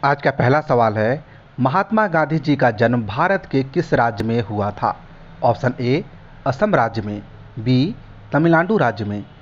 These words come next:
सी, गुजरात राज्य में, या डी, उत्तराखंड राज्य में। इसका सही जवाब हो जाएगा ऑप्शन सी,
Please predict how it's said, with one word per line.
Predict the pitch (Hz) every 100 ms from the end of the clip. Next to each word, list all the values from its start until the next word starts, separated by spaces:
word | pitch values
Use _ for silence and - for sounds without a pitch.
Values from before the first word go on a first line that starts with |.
| - -
सी, | - 123 156 - - - -
गुजरात | 123 156 202 208
राज्य | 123 104 104
में, | 104 113 127 - -
या | 120 117
डी, | 107 110 113 - - -
उत्तराखंड | 170 - 190 135 113
राज्य | 107 107 110
में। | 101 - - - - - - - - - - - - - - - - - - - 135 135 - - 135 135 135 - - - - - - - - - - - - - - - - - - - - -
इसका | 127 143 -
सही | 131 175
जवाब | 165 147 123
हो | 113
जाएगा | 107 107 107 123 127 - - 147
ऑप्शन | 170 170 151
सी, | 135 117 113